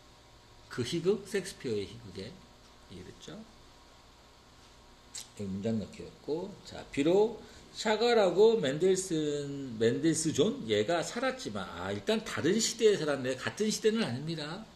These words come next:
같은 제목을 쓰긴 했어요. 하지만 다른 시대에 산 거죠. 이렇지만 내용 반대되면서 그들 둘 다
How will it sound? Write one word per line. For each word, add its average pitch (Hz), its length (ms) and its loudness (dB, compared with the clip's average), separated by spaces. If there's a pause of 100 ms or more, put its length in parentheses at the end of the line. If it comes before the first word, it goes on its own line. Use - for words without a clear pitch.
(520)
같은 - 400 -2
제목을 233 380 4
쓰긴 277 300 -2
했어요. 196 560 -6
하지만 202 300 -4
다른 139 280 -2
시대에 127 320 -4
산 147 220 -12
거죠. 135 380 -8 (520)
이렇지만 196 880 4
내용 135 300 2
반대되면서 98 1080 -6 (180)
그들 143 380 0
둘 90 340 -6
다 92 540 0